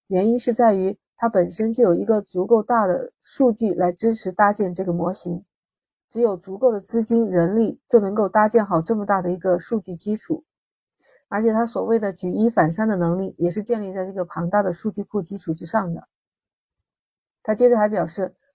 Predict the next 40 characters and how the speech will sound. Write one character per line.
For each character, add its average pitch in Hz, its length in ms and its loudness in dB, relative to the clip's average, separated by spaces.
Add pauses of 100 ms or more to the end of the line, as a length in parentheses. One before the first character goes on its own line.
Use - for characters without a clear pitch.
我 202 100 0
们 214 100 2
完 202 180 4
全 226 160 0
没 220 100 4
有 202 100 2
必 220 160 0
要 185 200 8
为 214 180 2
了 190 80 4
这 214 100 -2
个 208 80 0
软 170 220 2
件 202 120 -4
的 196 80 -6
出 196 160 -8
现 208 200 -4
而 180 180 -6
担 202 220 -2
忧， 208 200 -4 (600)
它 - 120 2
可 233 120 4
以 233 80 4
帮 240 200 0
助 240 120 2
人 180 200 4
类 208 160 0
做 214 200 0
一 208 40 2
些 196 220 -2
资 226 160 0
料 214 180 6
整 175 240 -2
理、 208 80 -2
一 190 120 -4
些 190 120 -4
基 220 200 -2
础 - 120 -6
工 190 240 -8
作， 185 280 -4